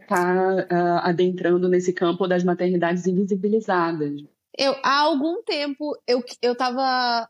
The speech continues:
Speaker 2: eu, eu gostaria de mudar e parar de escrever sobre mim e escrever ficção,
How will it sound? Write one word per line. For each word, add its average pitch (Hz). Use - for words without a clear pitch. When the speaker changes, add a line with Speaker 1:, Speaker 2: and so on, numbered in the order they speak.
Speaker 2:
eu, 233
eu 240
gostaria 277
de 247
mudar 240
e 254
parar 254
de 339
escrever 269
sobre 226
mim 214
e 262
escrever 254
ficção, 247